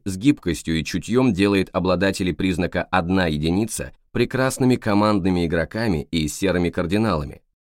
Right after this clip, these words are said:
Они лучше других умеют подстраиваться под коллектив и обстоятельства, заводить полезные знакомства. Ключ к успеху для них заключается не в самостоятельном преодолении всех трудностей, а в нахождении команды единомышленников, умении хорошо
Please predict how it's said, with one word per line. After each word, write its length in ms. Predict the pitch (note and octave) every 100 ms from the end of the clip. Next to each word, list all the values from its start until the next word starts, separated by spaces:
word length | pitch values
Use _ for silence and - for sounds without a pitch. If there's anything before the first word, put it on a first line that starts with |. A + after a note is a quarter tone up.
| _
Они 280 | - G2 A2
лучше 360 | A2 A#2+ A#2 B2
других 440 | A2+ A#2 A#2+ B2+
умеют 320 | E2+ E2+ E2 -
подстраиваться 680 | D#2+ - F2+ F2 F#2 - -
под 180 | E2+
коллектив 480 | - D#2+ - F#2 F#2+
и 40 | F#2
обстоятельства, 880 | F#2 - A2 A#2+ G#2+ D2 - - _ -
заводить 460 | E2+ F2+ E2+ F2
полезные 540 | - D#2+ D#2 D2 E2 D#2+
знакомства. 680 | F2 F#2 G2+ D2 - C2+ _ _ _ _ _ _ -
Ключ 300 | B2+ D3 -
к 60 |
успеху 520 | B2 - C3+ C3 F#2+
для 180 | E2 F2
них 180 | G2+ A2+
заключается 680 | G2 F2+ F2 G#2 F#2+ F2+ E2+
не 100 | E2+
в 40 |
самостоятельном 800 | - E2+ - F2+ G#2 A2 G#2+ G2+
преодолении 580 | G2 E2+ E2+ E2+ E2 D#2
всех 280 | - F2+ -
трудностей, 600 | C3 F2+ D2 - C2 - _ _
а 140 | F2+
в 60 | G2
нахождении 560 | A2 A2+ G2 A#2+ B2 G#2+
команды 580 | G2+ F#2+ G#2 G#2+ G#2+ -
единомышленников, 1080 | F#2+ G2 G2+ G#2+ B2+ - D#2+ D2 D2+ - _ -
умении 400 | F2+ F#2 F#2 E2+
хорошо 500 | - E2+ E2 G2+